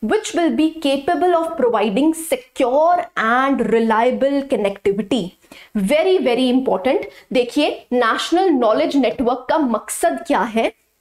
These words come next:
कि जो भी हम services provide कर रहे हैं, वो क्या हो,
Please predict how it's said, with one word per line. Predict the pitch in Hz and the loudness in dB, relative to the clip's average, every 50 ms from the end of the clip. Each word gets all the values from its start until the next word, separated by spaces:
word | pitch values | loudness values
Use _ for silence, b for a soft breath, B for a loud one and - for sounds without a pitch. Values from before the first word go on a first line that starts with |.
| _ _ _ _ _ _ _ _ _ _ _ | _ _ _ _ _ _ _ _ _ _ _
कि | 339 349 359 | 0 2 2
जो | 277 208 180 226 247 208 220 226 | 2 0 0 0 0 0 0 0
भी | 196 311 349 392 | 2 2 0 2
हम | - 349 349 359 - | 0 0 -2 -2 -2
services | - 262 233 208 254 254 - 269 269 269 | -2 -2 -2 -2 -2 -2 -2 -2 -2 0
provide | - 262 240 202 190 190 240 233 233 | 0 0 0 2 0 0 0 -2 0
कर | - 240 208 | 0 0 0
रहे | 214 214 196 190 202 | 0 0 0 2 2
हैं, | 254 339 - - _ _ _ _ _ - | 0 0 -2 -4 _ _ _ _ _ -4
वो | 208 202 302 320 320 320 - | 0 0 0 0 -2 -2 -2
क्या | 320 302 302 | 0 0 2
हो, | 370 320 285 254 202 185 | 2 2 0 0 0 -2